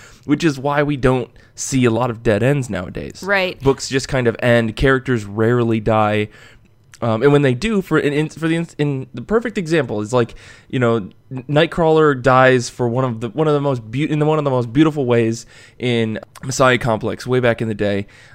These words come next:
Speaker 1: uh, back in the day, like, s-, seven years ago or something,
Speaker 2: <laughs>
Speaker 1: and, uh, he, he dies, and, and it's very noble, and it, like, breaks your heart. Like, Nightcrawler is one of my favorite characters, and so the fact that he sacrificed himself for something that he believed would save the world because he believed in, in Hope Summers so much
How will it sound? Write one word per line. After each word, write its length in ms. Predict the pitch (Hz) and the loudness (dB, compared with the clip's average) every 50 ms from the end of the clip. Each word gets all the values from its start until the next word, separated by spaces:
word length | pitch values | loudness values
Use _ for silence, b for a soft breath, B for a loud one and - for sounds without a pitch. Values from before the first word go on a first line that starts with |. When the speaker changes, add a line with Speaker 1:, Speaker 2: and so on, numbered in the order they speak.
| b | b
Speaker 1:
uh, 260 | - 104 101 90 90 110 | -6 -6 -4 -4 -4 -6
back 280 | 110 101 104 107 - - | -6 -6 -8 -10 -10 -10
in 60 | 107 | -10
the 80 | 98 | -8
day, 100 | - 101 | -8 -8
like, 140 | 104 120 110 | -8 -8 -10
s-, 100 | - - - | -12 -16 -16
seven 340 | - - - 113 110 104 107 | -14 -8 -6 -4 -4 -4 -4
years 220 | 104 101 101 104 104 | -4 -4 -4 -4 -4
ago 100 | 107 101 | -2 -2
or 80 | 101 | -2
something, 380 | 104 - 110 107 - 107 107 - - - - - | -2 -2 0 0 0 0 0 -2 -4 -6 -10 -16
Speaker 2:
<laughs> 140 | - - - | -10 -2 0
Speaker 1:
and, 340 | 135 135 127 123 123 120 | 2 4 4 4 4 4
uh, 380 | 123 120 120 117 113 113 113 113 113 - b b b b b b | 4 6 6 6 6 4 2 0 -4 -10 b b b b b b
he, 240 | - 160 175 170 - | -6 -4 -4 -2 -2
he 120 | 165 175 | -4 -2
dies, 360 | 147 165 180 214 214 185 160 | 0 0 2 2 2 2 2
and, 100 | 160 156 - | 0 0 0
and 100 | 165 156 | 0 -2
it's 80 | 143 135 | -2 -2
very 220 | 143 180 214 233 | -2 -2 -2 0
noble, 360 | 175 143 147 175 156 135 127 | 2 4 4 4 4 2 2
and 80 | 127 131 | 2 2
it, 140 | 131 127 - | 0 0 -2
like, 240 | 131 123 113 - - | -4 -4 -4 -4 -2
breaks 240 | 170 123 113 - | -2 -2 -2 -2
your 80 | - 131 120 | -4 -4 -2
heart. 260 | - 127 110 - - | 0 0 0 0 0
Like, 120 | - 135 | -2 -2
Nightcrawler 360 | 139 175 202 196 - 180 170 147 | 0 -2 -2 -2 0 0 0 0
is 60 | 147 | 0
one 80 | 139 135 | 0 -2
of 40 | 131 | -2
my 60 | 110 | -2
favorite 260 | - 127 120 98 - | -2 -2 -4 -4 -4
characters, 480 | - 160 147 123 - - 104 92 - - | -2 -2 -2 -2 -2 -4 -8 -8 -6 -4
and 220 | - 120 120 117 | -4 -4 -4 -2
so 140 | - 127 123 | -2 0 -2
the 100 | 120 120 | 0 -2
fact 220 | - 160 160 143 | -2 -4 -4 -4
that 100 | 139 127 | -6 -8
he 80 | 123 120 | -8 -8
sacrificed 600 | - - 151 147 151 156 143 135 131 123 117 - | -4 -2 0 0 0 -2 -4 -2 0 0 0 0
himself 440 | - 117 - - 120 110 110 113 - | -4 -8 -2 0 0 0 0 -2 -6
for 80 | - 120 | -8 -6
something 280 | - 139 131 117 127 | -4 -4 -4 -4 -4
that 120 | 123 - - | -6 -6 -6
he 200 | - - 165 170 | -6 -6 -6 -2
believed 560 | 143 147 139 139 139 139 139 135 131 127 - b b b b b b b b _ | 0 0 2 2 4 4 4 2 0 -4 -10 b b b b b b b b _
would 120 | 123 113 | -8 -8
save 300 | - - 151 147 147 139 | -4 0 2 2 2 2
the 80 | 131 131 | 2 0
world 280 | 120 131 139 135 131 120 | 2 4 4 4 4 2
because 260 | 120 110 - 123 - | -2 -4 -6 -6 -6
he 80 | - 123 | -8 -10
believed 500 | 110 104 123 131 123 131 131 127 123 123 | -8 -6 -4 -4 -2 -2 -2 -2 -4 -4
in, 220 | 120 120 117 104 - | -6 -6 -6 -6 -6
in 120 | 117 113 | -6 -8
Hope 320 | 107 - - 131 131 131 - | -6 -4 -2 -2 -2 -2 -4
Summers 360 | - 143 131 123 120 113 110 | -2 -2 0 0 0 -2 -4
so 240 | - - - 139 143 | -4 -2 0 0 0
much 460 | 151 143 135 120 - - - - b | 2 0 0 -2 -2 -6 -10 -14 b